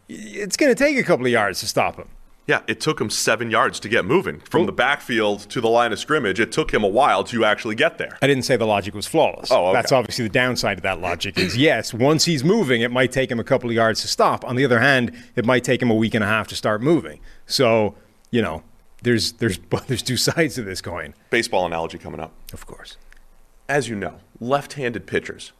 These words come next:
Speaker 2: you can't, it's tough to steal on left-handed pitchers 'cause they're facing the runner.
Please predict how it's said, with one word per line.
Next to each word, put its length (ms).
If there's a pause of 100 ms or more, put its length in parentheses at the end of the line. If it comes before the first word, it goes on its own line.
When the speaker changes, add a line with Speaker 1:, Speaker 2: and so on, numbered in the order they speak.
Speaker 2:
you 100
can't, 260
it's 140
tough 260
to 80
steal 500
on 140
left-handed 420
pitchers 300
'cause 160
they're 100
facing 640
the 120
runner. 300